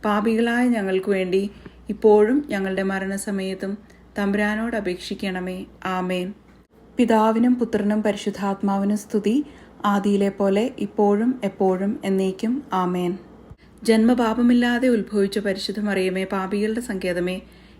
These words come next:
ഇതാ നിന്റെ സങ്കേതത്തിൽ ഞങ്ങൾ തേടി വന്നിരിക്കുന്നു. ഞങ്ങളുടെ മേൽ അലിവായിരുന്ന ഞങ്ങൾക്ക് വേണ്ടി നിന്റെ തിരുക്കുമാരനോട് പ്രാർത്ഥിച്ചു കൊള്ളണമേ. സ്വർഗസ്ഥനായ ഞങ്ങളുടെ പിതാവേ, അങ്ങയുടെ നാമം പൂജിതമാകണമേ.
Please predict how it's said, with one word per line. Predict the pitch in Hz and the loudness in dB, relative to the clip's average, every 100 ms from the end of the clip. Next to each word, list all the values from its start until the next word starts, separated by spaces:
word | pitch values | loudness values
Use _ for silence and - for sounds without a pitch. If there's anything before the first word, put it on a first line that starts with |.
| - | 0
ഇതാ | 208 220 240 | 2 2 2
നിന്റെ | 220 208 | 0 -2
സങ്കേതത്തിൽ | 214 196 196 202 208 240 240 | -2 -2 0 -2 0 0 0
ഞങ്ങൾ | 196 190 185 | -2 -2 -2
തേടി | 190 190 | 0 0
വന്നിരിക്കുന്നു. | 190 185 180 185 180 180 214 - - - - | -2 -4 -4 -4 -4 -6 -10 -18 -20 -20 -6
ഞങ്ങളുടെ | 202 202 202 202 | -2 0 2 2
മേൽ | 202 202 202 | 0 0 0
അലിവായിരുന്ന | 196 196 202 208 208 233 302 | 0 0 0 0 0 -2 -2
ഞങ്ങൾക്ക് | 202 190 190 190 | -4 -4 -4 -2
വേണ്ടി | 196 190 196 202 | -4 -2 -4 -4
നിന്റെ | 202 190 190 | -4 -4 -2
തിരുക്കുമാരനോട് | 190 190 190 190 190 190 202 | -2 -2 -4 -4 -6 -6 -6
പ്രാർത്ഥിച്ചു | 202 185 180 208 233 | -6 -8 -8 -4 0
കൊള്ളണമേ. | 208 180 180 180 180 - - - - - | 0 -2 -2 -4 -6 -12 -20 -20 -20 -20
സ്വർഗസ്ഥനായ | - 202 180 190 214 208 220 | -2 -2 0 -2 -4 -2 -2
ഞങ്ങളുടെ | 226 208 190 190 | -2 -2 -2 -2
പിതാവേ, | 190 190 185 180 202 247 - | -2 -2 -2 -2 -2 -2 -4
അങ്ങയുടെ | 196 196 196 | -4 -2 -2
നാമം | 196 190 196 190 | -4 -4 -6 -4
പൂജിതമാകണമേ. | 196 190 180 180 175 170 170 180 240 | -4 -6 -6 -8 -8 -6 -6 -6 -6